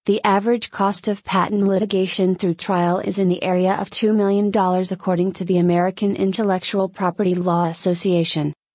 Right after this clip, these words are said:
Damages vary, but statistically,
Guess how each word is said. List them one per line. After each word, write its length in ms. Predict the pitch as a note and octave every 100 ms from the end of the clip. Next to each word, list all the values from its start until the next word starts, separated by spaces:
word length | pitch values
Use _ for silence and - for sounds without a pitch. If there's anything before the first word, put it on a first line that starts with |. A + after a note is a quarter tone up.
| _ -
Damages 640 | G3 G3 G3+ G#3+ A#3+ A#3
vary, 420 | G3+ F3+ E3 E3+ - _
but 160 | - F#3
statistically, 920 | - G#3 - G3+ - F3+ F3 D#3+ F#3+